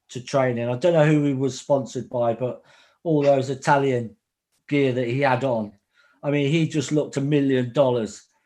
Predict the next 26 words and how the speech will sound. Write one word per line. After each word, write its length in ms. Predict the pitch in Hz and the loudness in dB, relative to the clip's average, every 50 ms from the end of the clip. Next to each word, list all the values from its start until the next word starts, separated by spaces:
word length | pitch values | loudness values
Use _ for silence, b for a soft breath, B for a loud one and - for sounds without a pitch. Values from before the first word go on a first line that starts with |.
| _ _ _ _ _ _ _ _ _ - | _ _ _ _ _ _ _ _ _ 2
every, 720 | 151 143 135 - - _ - 139 135 131 127 123 123 127 | 2 2 2 0 -12 _ -6 -4 -2 0 0 0 -2 -2
uh, 400 | 123 117 117 117 117 117 117 113 - | -2 -2 -2 -2 -4 -4 -6 -8 -6
ev-, 280 | - 147 143 127 - - - | -2 -2 -2 -2 -2 -8 -2
every 340 | 139 135 123 - - 127 120 | -2 -2 -2 -2 -6 -10 -10
single, 500 | - - 139 127 113 120 117 127 - _ - | -8 -6 -6 -6 -4 -6 -8 -8 -8 _ -8
every 460 | 131 131 135 127 131 - - - 127 | -4 -4 -4 -4 -8 -16 -12 -12 -12
single 380 | 120 - 143 131 113 113 117 110 | -10 -8 -8 -8 -8 -8 -10 -12
time. 460 | - - 123 120 117 113 117 113 107 | -8 -6 -4 -2 -2 -2 -4 -6 -10
So 440 | - - 135 123 120 117 117 117 117 B B B B B B | -12 -8 -4 -4 -2 -2 -4 -4 -8 B B B B B B
I 60 | 160 | -4
wouldn't 340 | 151 151 185 208 202 190 185 | -2 0 0 0 0 -2 -6
mind 480 | 185 180 180 170 170 165 160 151 131 131 | -2 0 2 2 2 2 2 -2 -4 -4
being, 580 | 165 156 151 151 147 147 143 139 143 139 139 | -2 -2 0 0 0 -2 -4 -4 -6 -6 -4
uh, 380 | 139 143 139 139 139 135 127 127 b b b b b b b b b b b | -2 -2 0 0 -2 -4 -4 -8 b b b b b b b b b b b
of 100 | 131 123 | -6 -2
having 280 | 151 156 147 151 147 131 | 0 0 0 0 -2 -2
his 320 | 131 160 160 143 - - | 0 0 0 -2 -4 -6
tailor 420 | - 156 143 135 131 131 127 120 | -2 2 2 2 4 2 0 0
to, 480 | 120 - - 139 127 127 127 123 127 127 | -2 -4 -4 -4 -2 -2 -2 -2 -2 -2
uh, 220 | 131 127 123 123 127 _ - - _ - | -2 -2 -2 -4 -6 _ -20 -20 _ -6
to, 340 | - 131 127 123 123 127 | -4 -2 -2 -2 -2 -2
uh, 200 | 127 127 123 117 | -2 -2 -4 -6
sort 340 | - - - 165 156 139 - | -6 -4 0 2 2 2 2
me 160 | 147 147 139 | -2 -2 2
out 260 | 139 131 123 120 - - | 2 2 2 0 -2 -8
through, 360 | - - 127 123 117 113 | -6 -2 -2 -2 -2 -4